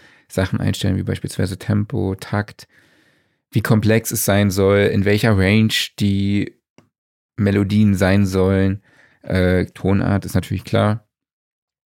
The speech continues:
Das ist ganz cool. Und es gibt natürlich halt, äh, die A-I-Tools Suno und Udio, ähm, webbasiert. Also einfach mal checken, die Websites. Da werden natürlich auch Melodien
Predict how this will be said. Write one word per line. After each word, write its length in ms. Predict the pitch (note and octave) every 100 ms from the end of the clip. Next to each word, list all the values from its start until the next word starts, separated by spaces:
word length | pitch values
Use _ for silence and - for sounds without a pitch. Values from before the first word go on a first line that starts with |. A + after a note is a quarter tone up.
| _ _
Das 180 | - G#2
ist 140 | A#2+ -
ganz 220 | A2+ - -
cool. 200 | G#2+ G#2+
Und 160 | -
es 140 | F#2+ -
gibt 120 | -
natürlich 520 | F#2 - F2 F2 -
halt, 340 | F2 E2+ - F#2
äh, 300 | E2+ D#2+ F2
die 200 | F2 - - -
A-I-Tools 720 | F2 - F2+ F2+ - F2 E2+
Suno 540 | F2+ F2+ F2+ F2 F2+
und 300 | - E2+ E2
Udio, 480 | G#2 G#2 G#2 G2+ G2+ _ _ _ _ _ _ -
ähm, 420 | G2 F#2 F2+ F2
webbasiert. 720 | F#2+ - F#2 F2 F2+ F#2 - - _ _
Also 160 | - F2
einfach 220 | F2+ F2+
mal 160 | F2+ E2+
checken, 340 | - F2+ G2 F2
die 120 | E2+
Websites. 600 | F2+ - F#2+ F#2 F2+ - _ _ _ _ _
Da 520 | - E2+ E2+ E2+ E2 - - - - -
werden 240 | F2+ F2+
natürlich 360 | F2 - F2 -
auch 220 | F2+ -
Melodien 560 | E2+ E2+ F2 A2 F2